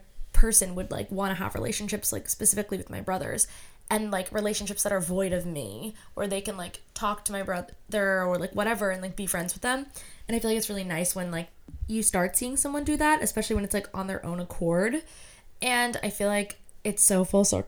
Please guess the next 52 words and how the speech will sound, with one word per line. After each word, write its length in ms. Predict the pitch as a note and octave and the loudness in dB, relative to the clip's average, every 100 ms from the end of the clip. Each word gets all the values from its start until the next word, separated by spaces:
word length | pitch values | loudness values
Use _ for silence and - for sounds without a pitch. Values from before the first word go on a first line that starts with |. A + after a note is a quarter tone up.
| - | -2
circle 420 | - G#3+ G#3+ G#3+ | 0 2 2 -2
for 140 | G#3 | -2
me 160 | G3+ G3 | -4 -4
because 240 | F#3 G#3 | -4 -4
my 100 | F#3+ | -4
ex-boyfriend 600 | F#3+ G3 - F3+ F3+ F#3 | -4 -2 -4 0 0 -2
was 140 | F#3 F3 | -4 -4
really 180 | F3+ E3+ | -4 -4
not 300 | D#3+ D#3+ B3 | -6 -6 -6
like 200 | C4 - | -8 -2
this. 300 | D4+ D4+ - | 2 4 2
Like, 140 | G3+ | 0
he 100 | F#3+ | -4
didn't 180 | G3 G#3 | -4 -4
really 400 | A3+ A3+ G#3+ G#3+ - - - | -2 0 0 -4 -16 -20 -12
care 240 | - F3+ F#3 | -4 -2 0
to 60 | |
make 320 | G#3 G#3+ G#3+ - | -2 -4 -6 -12
any 200 | A#3 B3 | -10 -10
personal 420 | A#3+ C4 C4 C4+ | -8 -6 -6 -6
relationships 640 | C4+ C4+ C4+ C4+ C#4 C#4 | -2 -2 -2 -4 -8 -4
with 100 | C#4 | -6
people 260 | C4+ C4+ C#4 | -4 -4 -2
in 80 | C#4 | -2
my 120 | C#4 | -2
family. 420 | C#4 C4+ C4+ C#4 | -2 -4 -2 -4
And 120 | - | -4
also, 360 | - G3 G3 G#3 | -2 0 2 2
like, 260 | G3 - - - - - - | 2 -2 -8 -20 -16 -16 -4
I 60 | G#3+ | -2
remember 360 | G#3 G3 G3 | 0 -2 -2
he 80 | G3 | -2
didn't 220 | G3 F#3+ | -2 -4
have 220 | F#3 F3 | 0 0
any 120 | F#3 F#3 | 0 -6
plans 460 | - F3+ F3+ G3+ | 0 0 2 -2
for, 100 | - | -2
like, 160 | F#3+ F#3+ | -2 -2
New 160 | E3+ | -4
Year's. 440 | F3 G3 A3 A#3 - - - - - | 0 2 4 4 2 -2 -16 -14 -6
And 160 | G#3 G#3+ | -2 0
he 100 | G#3+ | 0
told 240 | G#3 F#3+ | 0 0
me 80 | F#3+ | 0
that 100 | F#3+ | 0
his 120 | F#3+ | 0
parents, 420 | - - F3+ F#3 | 8 8 8 0
like, 240 | G3 F3+ - | 2 2 0
said 240 | - F#3 F3+ | 0 0 -2
he 80 | |
couldn't 280 | F#3 F3+ F3+ | -4 -4 -4
come, 400 | - E3+ E3+ F3+ | -4 -2 -2 -4